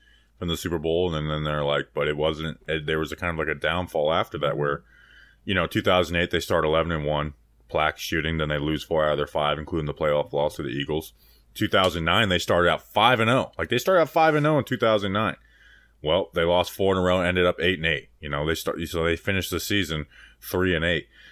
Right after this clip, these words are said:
Um, and then in two thousand ten, they started six and two. They had the Eagles loss in that year. Finished ten and six, but still missed the playoffs. Um, which is crazy to think that they missed the playoffs at ten and six. But if they just beat that Eagles team, they have a bye week that,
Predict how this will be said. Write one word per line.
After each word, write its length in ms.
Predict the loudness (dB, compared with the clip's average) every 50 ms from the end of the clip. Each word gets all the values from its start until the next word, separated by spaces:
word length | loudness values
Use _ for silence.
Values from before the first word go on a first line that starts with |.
| -20 -16 -6
Um, 320 | -4 -2 -2 0 -2 -2 -4 -4
and 160 | -4 -2 0
then 80 | 0
in 80 | 0 0
two 120 | -2 -2
thousand 340 | 2 2 2 2 2 -2 -2
ten, 180 | 0 0 2 2
they 80 | 2
started 300 | 0 2 2 0 0 0
six 320 | -2 -2 -2 -2 -2 -2 -8
and 100 | -8 -4
two. 260 | 0 2 2 2 2
They 120 | 2 0
had 240 | 0 2 2 2 0
the 80 | -2 -4
Eagles 360 | -2 -2 0 2 0 0 2
loss 300 | 2 2 2 2 0 -2
in 80 | -4 -2
that 200 | 0 0 0 0
year. 240 | 2 2 0 0 _ _ _
Finished 440 | _ 0 2 4 4 4 2 2 2
ten 160 | 2 4 4
and 120 | 4 2 2
six, 400 | 0 2 4 6 6 4 2 0
but 160 | -4 -4 -4
still 520 | -4 -2 2 4 6 6 6 6 4 _ _ _ _ _ _ _ _ _ _ _ -8
missed 280 | -2 2 2 2 2 0
the 80 | -6 -4
playoffs. 720 | 2 4 4 4 4 2 0 -6 -10 -10 -12 -12 -14 -14 _ _ _ _ -20 -20 _ _ _
Um, 360 | -2 0 0 0 0 -4 -6 _ _ _ -4
which 180 | 0 0 2 4
is 120 | 2 2
crazy 340 | 2 4 6 6 6 6 6
to 80 | 4 4
think 200 | 4 2 2 2
that 100 | 2 4
they 140 | 6 4 6
missed 240 | 6 4 2 2
the 80 | 0 -2
playoffs 360 | 2 4 4 4 4 4 2
at 80 | -2 -2
ten 180 | 0 0 0
and 120 | 0 0 -4
six. 440 | -2 0 2 2 2 0 -6 -12 -12 _ _ _ _ _ 2
But 80 | 4 4
if 80 | 6 6
they 100 | 6 6
just 200 | 6 4 4 4
beat 200 | 2 2 4 6
that 160 | 4 6 6
Eagles 240 | 6 4 4 2 2
team, 160 | 0 2 4
they 120 | 4 4
have 140 | 6 6 4
a 60 | 4
bye 260 | 4 4 4 4 4
week 240 | 4 2 0 -2 -2
that, 220 | -2 -2 -2 -2